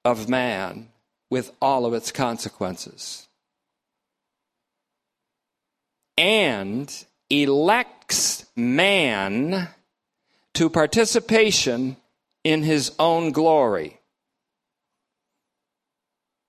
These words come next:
Now, that theology wouldn't fly today in any seminary 'cause he used the word man. And what he means by man is mankind. And what we mean by mankind is men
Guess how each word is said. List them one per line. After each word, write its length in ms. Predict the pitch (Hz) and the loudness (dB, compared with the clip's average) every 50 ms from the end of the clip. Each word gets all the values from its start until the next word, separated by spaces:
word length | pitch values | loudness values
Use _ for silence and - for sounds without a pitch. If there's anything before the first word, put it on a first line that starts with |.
| _ _ - - | _ _ -4 -2
Now, 100 | 120 131 | 0 0
that 120 | 143 139 | 0 0
theology 480 | - 165 147 143 139 139 131 120 120 127 | 0 2 2 2 2 2 0 -2 -2 -2
wouldn't 240 | 127 131 120 110 | -2 -2 -2 -4
fly 320 | - - - 123 123 120 113 | -6 -2 -2 0 0 0 -2
today 300 | 104 117 110 117 110 107 | -4 -4 -4 -2 -2 -4
in 80 | 107 | -4
any 140 | 107 107 101 | -4 -6 -6
seminary 520 | 98 - - 110 104 104 101 104 95 98 98 | -6 -4 -4 -4 -4 -4 -4 -4 -4 -4 -6
'cause 240 | - 117 107 95 | -6 -8 -8 -6
he 80 | 113 117 | -4 -4
used 220 | 117 110 101 - | -4 -4 -4 -8
the 40 | 107 | -6
word 320 | 104 107 104 101 - 85 87 | -6 -6 -6 -8 -10 -8 -6
man. 440 | 104 104 98 90 85 71 62 - _ _ _ _ _ _ _ _ _ _ _ _ _ _ _ _ _ _ _ _ _ _ _ _ _ _ _ _ _ _ _ _ _ _ _ _ _ _ _ _ _ - | -6 -6 -4 -6 -8 -10 -14 -20 _ _ _ _ _ _ _ _ _ _ _ _ _ _ _ _ _ _ _ _ _ _ _ _ _ _ _ _ _ _ _ _ _ _ _ _ _ _ _ _ _ -6
And 180 | - 101 104 110 | -4 -4 -2 2
what 140 | 135 151 151 | 2 2 2
he 80 | 143 | 2
means 400 | 135 131 127 120 117 120 117 - | 0 0 0 -2 -2 -4 -6 -6
by 240 | - - 104 98 98 | -4 -4 -4 -4 -2
man 640 | 98 95 101 123 123 110 101 98 95 95 110 120 117 - | -4 -4 -2 -2 -2 -2 -2 -4 -4 -4 -4 -6 -6 -6
is 180 | 113 107 104 101 | -8 -8 -8 -6
mankind. 1160 | 107 113 113 113 110 110 107 104 - 113 113 104 95 85 80 76 67 69 _ _ - - - _ _ _ _ _ _ - | -6 -4 -4 -4 -4 -4 -6 -8 -6 -6 -4 -4 -4 -6 -8 -14 -16 -20 _ _ -20 -20 -20 _ _ _ _ _ _ -8
And 160 | - 107 113 | -6 -4 -2
what 180 | 123 143 - - | -2 -4 -2 -2
we 140 | 139 135 | -2 -2
mean 320 | 123 127 127 123 123 120 113 | -2 -2 -2 -2 -4 -4 -4
by 180 | 113 104 104 | -2 -2 -2
mankind 840 | 101 104 107 107 107 107 104 101 - - 113 98 92 92 92 98 101 113 | -4 -4 -4 -4 -4 -6 -6 -8 -6 -4 -4 -4 -4 -4 -6 -6 -6 -6
is 160 | 113 98 98 | -6 -6 -6
men 480 | 107 107 107 101 98 98 98 98 92 | -6 -4 -4 -4 -4 -6 -8 -10 -12